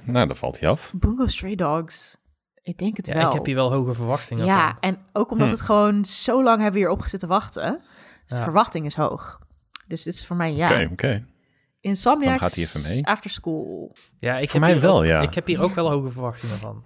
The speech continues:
Speaker 2: Ik,
Speaker 3: Ik denk
Speaker 2: eh,
Speaker 3: dat
Speaker 1: Ja,
Speaker 3: dit
Speaker 1: ook.
Speaker 3: een hele
Speaker 1: Ja.
Speaker 3: positieve verrassing kan worden dit jaar.
Speaker 2: Ik heb gewoon zin in een leuke
Speaker 1: Ja.
Speaker 2: romcom. En dit lijkt me gewoon een leuke
Speaker 3: Ja, ook
Speaker 2: romcom.
Speaker 3: dat.
Speaker 2: Dus let's go.
Speaker 3: Ja, en zelfs als het niet romantisch is, als het gewoon een, een mooie vriendschap wordt, vind ik het ook al helemaal prima.
Speaker 2: Ja.
Speaker 1: Ja,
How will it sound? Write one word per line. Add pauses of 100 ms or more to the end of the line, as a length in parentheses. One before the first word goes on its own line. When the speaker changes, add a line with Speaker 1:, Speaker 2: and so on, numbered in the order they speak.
(120)
Speaker 2:
Ik,
Speaker 3:
Ik
denk
Speaker 2:
eh,
Speaker 3:
dat
Speaker 1:
Ja,
Speaker 3:
dit
Speaker 1:
ook.
Speaker 3:
een
hele (100)
Speaker 1:
Ja.
Speaker 3:
positieve
verrassing
kan
worden
dit
jaar.
Speaker 2:
Ik
heb
gewoon
zin
in
een
leuke
Speaker 1:
Ja.
Speaker 2:
romcom.
En
dit
lijkt
me
gewoon
een
leuke
Speaker 3:
Ja,
ook
Speaker 2:
romcom.
Speaker 3:
dat.
Speaker 2:
Dus
let's
go. (240)
Speaker 3:
Ja,
en
zelfs
als
het
niet
romantisch
is,
als
het
gewoon
een,
een
mooie
vriendschap
wordt,
vind
ik
het
ook
al
helemaal
prima.
Speaker 2:
Ja. (400)
Speaker 1:
Ja,